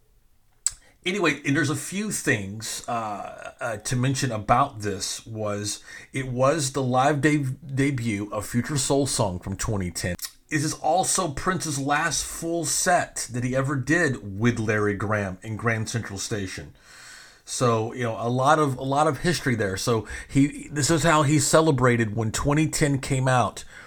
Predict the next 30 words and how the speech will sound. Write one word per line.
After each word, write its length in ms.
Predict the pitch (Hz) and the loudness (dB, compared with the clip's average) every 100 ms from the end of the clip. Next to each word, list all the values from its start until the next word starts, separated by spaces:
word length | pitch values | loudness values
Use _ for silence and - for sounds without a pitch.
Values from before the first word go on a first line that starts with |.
| - - - | -20 -20 -4
He 100 | 120 | 4
does 300 | 151 170 131 | 6 6 4
the 80 | 147 | 0
show, 560 | - 151 135 127 127 - - - - 113 | 4 6 8 6 4 -4 -20 -20 -14 -2
then 160 | 117 | -2
finds 340 | 113 147 165 143 | 4 4 4 0
himself 380 | 135 147 135 | 2 2 2
at 80 | 135 | 2
this 140 | 135 135 | -2 0
af-, 260 | 131 131 - | 0 0 -2
after, 360 | 127 131 - 123 | 0 0 -2 -6
uh, 580 | - - - - - - | -8 -16 -20 -20 -20 -8
you 140 | 143 | -4
know, 240 | 123 117 123 120 | -4 -4 -8 -8
crazy 500 | - 160 165 143 156 | -4 -2 0 0 0
ass 80 | 135 | 0
after 380 | 123 131 131 131 | 2 0 0 -2
show 340 | - 117 104 123 | 2 2 2 -2
in 160 | 117 | -2
Belgium, 580 | 107 117 123 - 101 80 - | 4 4 4 0 -4 -6 -6
there 220 | 117 117 | -2 0
in 120 | 110 | 0
Brussels, 600 | 104 117 117 107 87 - - - - - - - - | 0 0 0 -4 -6 -12 -16 -20 -18 -16 -16 -14 -4
and 560 | 120 113 110 104 107 - - 113 - - | 0 0 0 -2 -6 -10 -6 -2 0 -2
<laughs> 540 | - - - - - - | -8 -16 -16 -16 -12 2
literally, 840 | 139 135 175 185 160 143 127 117 - - | 4 8 8 8 8 6 6 2 0 4
<laughs> 200 | 160 131 | 4 4
literally, 1200 | 165 120 127 151 180 240 262 220 165 135 113 101 - - - - - - | -2 0 2 2 4 6 8 8 8 6 2 -2 -6 -14 -14 -16 -18 -12
like, 720 | 156 147 131 131 - 135 120 | -2 0 0 -2 -10 -12 -4
tore 680 | - 156 160 165 156 160 | 0 4 6 6 6 2